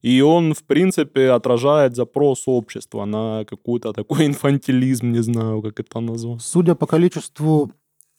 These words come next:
Speaker 2: э, просмотров, а во-вторых, упоминаний, вот ты сейчас сам его,
Speaker 1: Ну да.
Speaker 2: м, поднял, э, чувак всё делает правильно.
Speaker 1: Не, я его, я с уважением к
Speaker 2: И,
Speaker 1: нему
Speaker 2: возможно, это
Speaker 1: отношусь.
Speaker 2: просто образ или стратегия.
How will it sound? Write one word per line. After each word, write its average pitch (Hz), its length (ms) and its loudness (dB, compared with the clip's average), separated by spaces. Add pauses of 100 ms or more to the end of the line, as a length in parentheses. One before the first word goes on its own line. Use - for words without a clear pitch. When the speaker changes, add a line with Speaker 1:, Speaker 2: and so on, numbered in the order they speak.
Speaker 2:
э, 131 60 -4 (160)
просмотров, 160 840 -2 (320)
а 120 80 -6
во-вторых, 135 460 0
упоминаний, 123 760 2 (120)
вот 107 140 -10
ты 113 120 -6
сейчас - 280 -10
сам 113 260 -2
его, 98 360 -4 (180)
Speaker 1:
Ну 113 260 0
да. 123 220 2
Speaker 2:
м, 110 80 -2
поднял, 110 440 -2 (680)
э, 123 60 -8
чувак 151 320 2
всё - 120 -8
делает 131 340 0
правильно. 165 300 6
Speaker 1:
Не, 151 60 8
я 131 220 8
его, 202 380 8
я 202 120 8
с - 80 -8
уважением 208 580 4
к 120 60 -2
Speaker 2:
И, - 40 0
Speaker 1:
нему 131 80 4
Speaker 2:
возможно, 143 340 6
это - 60 4
Speaker 1:
отношусь. 190 200 4
Speaker 2:
просто - 240 2
образ 190 580 0
или 127 520 -2
стратегия. 147 800 0